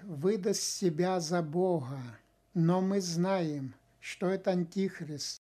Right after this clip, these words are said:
Его деятельность будет направлена против Бога, против верующих, чтобы губить. И чтобы мы не оказались неразумными,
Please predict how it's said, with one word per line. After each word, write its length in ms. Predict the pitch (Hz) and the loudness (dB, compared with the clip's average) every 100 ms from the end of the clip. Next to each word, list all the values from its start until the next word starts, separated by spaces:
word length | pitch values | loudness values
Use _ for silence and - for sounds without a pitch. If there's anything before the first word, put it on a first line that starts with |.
| - | -8
Его 380 | 202 160 175 185 | 0 2 4 2
деятельность 680 | 170 185 190 185 185 180 156 | 4 4 2 0 0 0 -2
будет 380 | 160 185 180 185 | 2 2 2 0
направлена 720 | 170 175 185 185 180 175 175 | -2 0 0 2 0 0 -2
против 560 | 170 180 196 190 175 | -4 -2 -2 0 -2
Бога, 360 | 156 165 151 151 | 0 -4 -4 -6
против 460 | - 175 202 202 196 | -4 0 0 0 -2
верующих, 760 | 180 180 165 151 - 151 - - - | 2 0 0 -4 -8 -12 -16 -20 -18
чтобы 380 | - - 170 170 | -6 -2 2 2
губить. 500 | 165 147 160 143 - _ | 2 0 -2 -2 -8 _
И 120 | 240 | -2
чтобы 480 | 202 - 226 214 214 | -2 -2 0 4 4
мы 140 | 226 233 | 4 4
не 140 | 214 | 4
оказались 840 | 220 220 214 214 226 220 214 - 202 | 2 2 0 6 6 6 2 0 2
неразумными, 1160 | 214 226 233 202 175 214 185 160 151 135 131 | 4 4 2 0 0 2 4 2 0 -4 -8